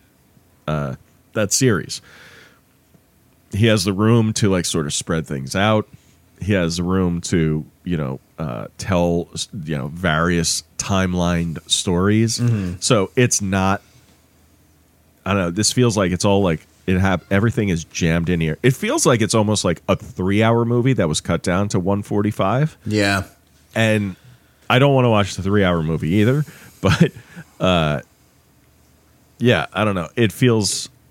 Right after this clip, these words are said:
Speaker 1: like too much and also not enough, if that
Speaker 2: I,
Speaker 1: makes sense.
Speaker 2: it makes perfect sense, yeah.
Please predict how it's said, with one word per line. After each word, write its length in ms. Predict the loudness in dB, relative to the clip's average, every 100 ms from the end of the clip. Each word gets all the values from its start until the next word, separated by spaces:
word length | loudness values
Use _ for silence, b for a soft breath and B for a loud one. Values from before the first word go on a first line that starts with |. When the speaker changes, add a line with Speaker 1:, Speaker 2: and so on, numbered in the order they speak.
| -2
Speaker 1:
like 320 | 0 0 -4
too 180 | 0 2
much 260 | 2 0
and 280 | -2 -2 -2
also 340 | 0 -2 -2 -4
not 240 | -4 -6
enough, 480 | -6 -8 -12 -16 -20 _ _ _ -14
if 60 | -4
that 200 | -2 0
Speaker 2:
I, 20 |
Speaker 1:
makes 180 | -2 -4
sense. 240 | -10 -4
Speaker 2:
it 240 | -4 -4 -8
makes 240 | -8 -8
perfect 460 | -8 -12 -12 -14 -12
sense, 460 | -12 -12 -8 -8
yeah. 240 | -8 -10